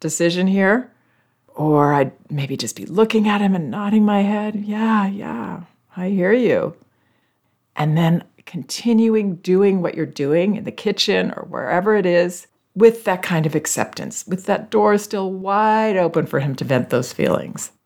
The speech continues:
We're not gonna get in the way of that. If he's still screaming at us, every once in a while, we're gonna look over at him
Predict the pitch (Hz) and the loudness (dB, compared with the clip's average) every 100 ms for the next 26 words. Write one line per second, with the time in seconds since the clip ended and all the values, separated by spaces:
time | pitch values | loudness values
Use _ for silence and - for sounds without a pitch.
0 | _ _ _ _ 131 151 156 - 160 160 | _ _ _ _ -8 -4 -4 -4 -6 -2
1 | 151 147 131 127 110 101 - - - _ | -2 0 2 2 2 0 -4 -4 -6 _
2 | _ _ _ _ _ _ _ _ _ _ | _ _ _ _ _ _ _ _ _ _
3 | 151 180 165 - 165 170 165 - - - | -6 -4 -2 -2 0 0 0 -6 -18 -8
4 | 165 180 208 214 208 233 - - - _ | -2 0 2 4 4 2 -2 -12 -16 _
5 | _ _ _ _ - 147 131 - - 185 | _ _ _ _ -14 -10 -10 -10 -8 -4
6 | 185 175 175 185 202 - _ - 156 180 | 2 4 4 2 0 -4 _ -12 -2 0
7 | 196 190 202 208 208 220 220 226 - 220 | 2 0 0 0 2 4 2 2 -4 -2
8 | 196 233 226 226 220 | 2 4 4 4 0